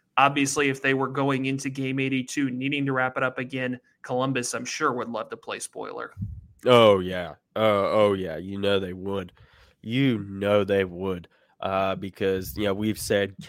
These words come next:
Speaker 2: countless times, yeah, I've said it with Andrew, I said it by myself, I said it with my old co-host, Walker. Uh,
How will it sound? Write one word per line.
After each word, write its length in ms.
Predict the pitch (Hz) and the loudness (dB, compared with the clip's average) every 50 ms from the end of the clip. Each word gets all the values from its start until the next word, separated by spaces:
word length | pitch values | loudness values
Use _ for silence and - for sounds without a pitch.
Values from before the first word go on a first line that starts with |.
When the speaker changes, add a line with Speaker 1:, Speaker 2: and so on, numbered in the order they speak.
| - - - | -16 -16 -6
Speaker 2:
countless 600 | - 110 120 127 127 - 101 113 104 95 - - | -2 0 2 2 0 -2 -4 -6 -8 -8 -10 -14
times, 520 | - - 101 98 98 95 95 95 95 92 - | -8 -4 -2 -2 0 -2 -2 -4 -8 -6 -4
yeah, 120 | 98 98 | -2 -2
I've 100 | 98 92 | -2 -4
said 140 | - - 98 | -4 -4 -4
it 100 | 95 - | -2 -2
with 120 | 69 85 | -4 -4
Andrew, 500 | 78 90 117 117 113 110 117 107 104 104 - - - - - - _ _ - | 0 2 2 2 2 2 2 2 2 2 -2 -6 -16 -20 -20 -20 _ _ -2
I 140 | 98 98 98 | -2 -2 -2
said 220 | - - 104 98 | -2 0 0 0
it 80 | 95 - | 0 0
by 140 | 98 95 | 0 -2
myself, 500 | 92 87 85 85 - - 123 123 131 127 - | -2 -4 -6 -8 -2 2 4 4 4 4 2
I 120 | - 101 101 | -2 -2 -2
said 240 | - - 104 98 101 | -2 -2 -2 -2 -2
it 100 | 98 - | -2 -4
with 140 | 95 113 117 | -4 -4 -2
my 140 | 120 113 | 0 2
old 260 | 113 107 117 120 113 - | 4 4 2 2 -2 0
co-host, 500 | - 127 127 117 123 123 117 - - - | 2 2 2 4 2 0 0 -2 -2 4
Walker. 400 | 117 139 165 160 - 87 76 - _ _ _ _ _ _ _ _ _ _ _ _ _ _ _ _ _ _ _ _ _ _ _ _ _ _ _ | 6 6 6 6 4 -2 -4 -6 _ _ _ _ _ _ _ _ _ _ _ _ _ _ _ _ _ _ _ _ _ _ _ _ _ _ _
Uh, 640 | 120 127 120 113 110 104 101 101 104 98 85 87 | 4 6 6 6 6 4 4 4 2 0 0 -2